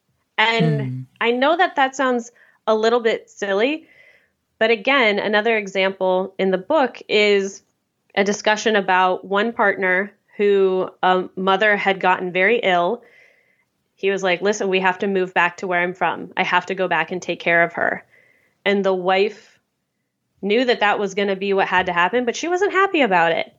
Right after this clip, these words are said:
Speaker 1: And it's okay that she's not happy about it, and she's allowed to say and vocalize that. But at some point, it has to be like, "Okay, you've said it, we get it, but let's deal with the reality that we're in." So it's giving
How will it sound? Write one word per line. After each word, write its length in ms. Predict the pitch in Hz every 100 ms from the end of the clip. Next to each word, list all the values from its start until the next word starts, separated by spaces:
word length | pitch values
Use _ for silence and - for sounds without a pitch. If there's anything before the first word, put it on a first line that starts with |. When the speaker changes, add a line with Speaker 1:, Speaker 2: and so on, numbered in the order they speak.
| _ _ -
Speaker 1:
And 240 | 233 233 -
it's 220 | 269 -
okay 500 | 262 285 - 262 302
that 180 | 254 208
she's 280 | - 233 233
not 200 | 220 214
happy 360 | - 180 185 233
about 280 | 233 254
it, 120 | 285 -
and 140 | 185
she's 300 | 190 226 226
allowed 360 | 208 196 196 190
to 120 | -
say 420 | 175 - 208 190
and 180 | 180 175
vocalize 640 | 175 185 190 175 170 165
that. 320 | - 165 170 - _ _ _ _ _ -
But 120 | 262
at 140 | 285 -
some 240 | 294 277
point, 280 | 247 202 196
it 80 | 196
has 220 | 185 185
to 60 |
be 60 | 190
like, 200 | 180 170
"Okay, 420 | 214 233 220 196 190
you've 160 | 190
said 200 | - 208
it, 180 | 202 -
we 100 | 190
get 220 | 202 190
it, 260 | 180 - - _ _ _ _ -
but 160 | 196 202
let's 240 | 196 196
deal 180 | 196 185
with 140 | 175
the 100 | 175
reality 460 | 175 170 165 165 165
that 160 | 165
we're 140 | 160 156
in." 300 | 151 - -
So 120 | - 196
it's 160 | 190
giving 560 | - 233 269 269 262